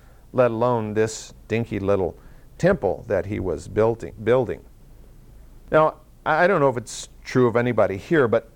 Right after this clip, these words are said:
people have expressed the feeling that God is sometimes apparently arrogant. And they get that feeling from the fact that he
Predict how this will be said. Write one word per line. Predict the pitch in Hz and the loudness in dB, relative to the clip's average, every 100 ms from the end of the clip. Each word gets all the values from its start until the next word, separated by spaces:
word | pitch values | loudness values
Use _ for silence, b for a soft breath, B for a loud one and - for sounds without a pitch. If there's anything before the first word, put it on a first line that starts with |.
| - | -4
people | 254 254 170 156 | -2 0 2 0
have | 127 127 127 113 | 2 2 2 -2
expressed | 113 - - - 139 135 120 - - - B B B B B B | -8 -8 -12 0 4 4 2 -2 -18 -20 B B B B B B
the | 113 127 117 110 110 B B | -2 0 2 -2 -6 B B
feeling | - 214 175 143 139 | 0 2 4 2 2
that | 127 127 123 - - - - 143 | 4 4 2 -4 -12 -12 -6 2
God | 170 247 247 214 | 4 4 4 0
is | 185 196 208 185 | 0 2 2 0
sometimes | - - - 214 214 185 185 180 170 165 143 - | -10 -16 -2 0 0 0 0 2 0 -4 -6 -4
apparently | 156 - 214 202 139 151 | -4 0 0 0 -2 2
arrogant. | 160 180 135 98 - - - - - - - - - - | 4 4 2 -6 -14 -20 -20 -20 -20 -20 -20 -20 -14 0
And | 139 135 131 | 2 4 4
they | 135 | 4
get | 196 226 | 2 2
that | 165 151 - | 2 2 0
feeling | 151 151 143 | 0 0 0
from | - 143 | -2 -2
the | 139 | 2
fact | 160 160 - | 2 2 0
that | 151 135 | -2 -2
he | 151 165 151 | -2 -2 -2